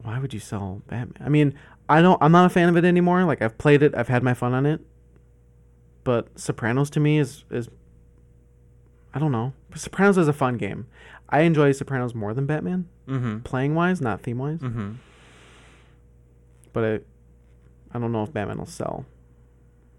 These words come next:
Speaker 1: It'll sell somewhere. It just, I don't know if it'll sell up here. You'll have to probably sell it in the cities.
Speaker 2: Sure. Can I bring up one more thing?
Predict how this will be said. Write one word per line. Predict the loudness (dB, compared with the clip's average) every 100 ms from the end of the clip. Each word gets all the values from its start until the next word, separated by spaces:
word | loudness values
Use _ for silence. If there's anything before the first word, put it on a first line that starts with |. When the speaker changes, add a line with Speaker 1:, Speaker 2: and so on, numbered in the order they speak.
| _ _ _ _ _ _ _ _ _ _ 2
Speaker 1:
It'll | 4
sell | 8 8
somewhere. | 8 4 2 0 -2 -6 -10
It | -8
just, | -2
I | -2
don't | -2
know | -4
if |
it'll | -6
sell | -6 -6
up | -6
here. | -6 -8
You'll | -6 -8
have |
to | -10
probably | -12 -12
sell | -12
it | -12
in |
the | -14
cities. | -14 -14 -16 _ _ _
Speaker 2:
Sure. | -20 -18 -20 -20 _ _ _ _ _ _ _ _ _ _ _ _ _ _ _ _ _ _ _ -20 -20 _ _ _ _
Can | -4
I | -4
bring | -2 -4 -4
up | -6
one | -6 -6
more | -6
thing? | -8 -12 -12